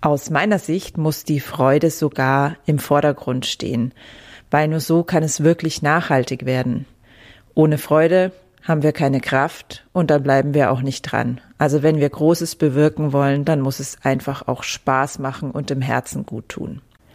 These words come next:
Aus diesem Grund teile ich heute ein besonders freudvolles Gespräch mit dir, und zwar mit einem ganz ungewöhnlichen Gast, nämlich mit einem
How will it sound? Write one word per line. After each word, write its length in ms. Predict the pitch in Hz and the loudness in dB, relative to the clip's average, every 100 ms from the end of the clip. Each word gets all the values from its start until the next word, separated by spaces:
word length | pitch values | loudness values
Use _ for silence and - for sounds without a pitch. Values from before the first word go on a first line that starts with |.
| _ _ | _ _
Aus 360 | 147 139 - - | 0 0 0 0
diesem 320 | 208 240 208 | 2 4 4
Grund 560 | - 139 147 180 - | 2 2 2 2 -2
teile 240 | - 151 156 | 0 2 2
ich 140 | - | 2
heute 220 | 151 151 | 2 2
ein 120 | 151 143 | 0 -2
besonders 480 | - 170 175 160 | 2 2 4 2
freudvolles 720 | - - 127 - - 127 123 - | -2 -2 0 0 -2 -2 -2 -4
Gespräch 500 | 131 - 131 131 - | -6 -2 0 0 0
mit 220 | 143 - | -2 2
dir, 260 | 147 143 | 2 4
und 160 | 139 - | 0 -2
zwar 240 | - 123 | -2 0
mit 220 | 131 120 143 | 0 -2 -2
einem 200 | 131 139 | -2 0
ganz 380 | 185 190 - - | 0 0 -2 0
ungewöhnlichen 840 | 202 170 131 120 120 120 131 123 | 4 4 4 2 2 2 0 -2
Gast, 400 | - 110 - - | -2 -4 -4 -2
nämlich 300 | 135 156 - | 0 0 -2
mit 100 | - | -2
einem 240 | 120 123 | 0 0